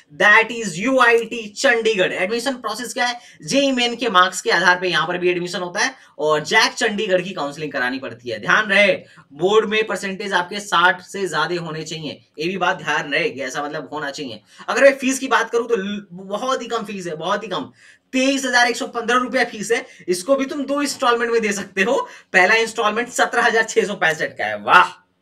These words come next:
कहाँ से private वाले भी कर लेते हैं कि अच्छा ठीक है, इनको तो पूरा एक साथ check चाहिए होता है, डीडी चाहिए होता है, खैर छोड़ो। लेकिन ठीक है, इतना कम fees होने के बाद भी ये, ये लोग इंस्टॉलमेंट में ले दे रहे हैं, तो ठीक है, बढ़िया है। ये total fees है, तुम देख लेना,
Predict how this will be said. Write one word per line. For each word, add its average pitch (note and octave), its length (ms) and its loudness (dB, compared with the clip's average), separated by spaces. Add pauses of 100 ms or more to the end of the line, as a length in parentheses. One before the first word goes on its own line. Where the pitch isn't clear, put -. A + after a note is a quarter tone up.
(640)
कहाँ D#3+ 160 0
से F3 120 -8
private C#3+ 340 -4
वाले D3+ 200 -2
भी D3+ 100 -8
कर D3+ 140 -6
लेते C#3+ 280 -8
हैं - 80 -20 (180)
कि C#3+ 60 -10
अच्छा - 200 -12
ठीक C#3 300 -12
है, C3+ 60 -10
इनको C#3 220 -10
तो D#3+ 100 -12
पूरा D#3 260 -8
एक D#3 180 0
साथ - 240 -4
check F#3 260 -8
चाहिए D3+ 200 -10
होता C#3+ 220 -8
है, C#3 80 -4
डीडी C#3 280 -18
चाहिए C#3 280 -14
होता C3+ 220 -12
है, B2+ 60 -14
खैर B2+ 280 -8 (260)
छोड़ो। - 300 -8 (280)
लेकिन D#3+ 300 0
ठीक A3 200 -6
है, F3+ 120 -4
इतना E3+ 200 -8
कम D#3+ 160 -8
fees D#3 220 -14
होने D#3 140 -4
के D3+ 40 -6
बाद D3 200 -2
भी D3+ 100 -12
ये, D3+ 240 0
ये D3+ 60 2
लोग D3+ 240 -2 (180)
इंस्टॉलमेंट D#3+ 520 -4
में F#3 60 -2
ले E3+ 180 -2
दे F3+ 160 6
रहे E3+ 140 2
हैं, G3 80 -6
तो B3 460 -6
ठीक G#3+ 200 -10
है, G#3 100 -2
बढ़िया F3+ 260 -2
है। F#3 180 -4
ये F#3 60 -4
total D#3+ 300 -6
fees D#3+ 260 -10
है, E3+ 100 -10
तुम - 120 -12
देख C#3+ 160 -6
लेना, C3+ 180 -12